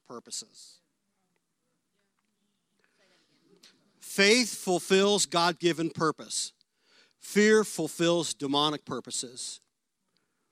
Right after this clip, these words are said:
"So I swore in my wrath," verse three, "they shall not enter my rest. Although the works were finished from the foundation of the world." You know, Jesus was slain before the foundation of the world. We were with God. We're a word sent from God also.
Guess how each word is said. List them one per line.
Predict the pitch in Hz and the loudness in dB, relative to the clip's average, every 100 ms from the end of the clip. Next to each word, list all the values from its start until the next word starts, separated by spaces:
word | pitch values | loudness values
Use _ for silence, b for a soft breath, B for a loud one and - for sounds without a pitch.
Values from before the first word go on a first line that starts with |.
| _ _ _ _ - | _ _ _ _ -8
"So | - 156 | 0 4
I | 151 | 4
swore | 156 160 175 180 | 4 2 2 2
in | |
my | 175 165 | 2 0
wrath," | 160 143 131 - | 0 -2 -4 -8
verse | 135 - - | -8 -8 -6
three, | 143 | -2
"they | 120 | -2
shall | 117 127 | -4 -6
not | 127 127 | -8 -8
enter | 127 123 | -8 -8
my | 123 | -6
rest. | 123 147 113 - b b b b | -6 -8 -10 -14 b b b b
Although | 165 190 196 160 190 240 220 170 | 4 6 6 4 6 8 6 4
the | 151 151 | 4 4
works | 151 240 254 - | 4 4 4 -2
were | 175 156 | -2 -2
finished | - 226 233 165 - | -2 0 2 2 0
from | 151 139 | -2 -2
the | 151 | -4
foundation | - 156 151 147 139 151 | -4 -4 -2 -4 -4 -4
of | 139 139 | -4 -4
the | |
world." | 147 196 170 98 110 _ b b b b | 0 2 2 -4 -12 _ b b b b
You | 151 | -4
know, | 156 156 | 0 0
Jesus | 139 156 127 | 0 -2 -4
was | 139 131 | -4 -4
slain | - 139 131 | -4 -2 -2
before | 127 131 | -6 -10
the | 123 | -10
foundation | 120 127 117 120 120 123 | -10 -10 -8 -6 -8 -8
of | 117 | -10
the | 104 | -8
world. | 113 120 117 | -6 -4 -2
We | 127 | -2
were | 120 | -2
with | 113 127 - | -4 -6 -8
God. | 127 123 123 | -10 -8 -6
We're | 120 131 | -4 -2
a | 120 | -2
word | 120 127 - | -2 -4 -4
sent | 139 131 | -6 -6
from | 123 | -10
God | 117 123 127 131 _ b b b b | -10 -8 -8 -12 _ b b b b
also. | 131 131 - 131 143 | -6 -2 0 0 -2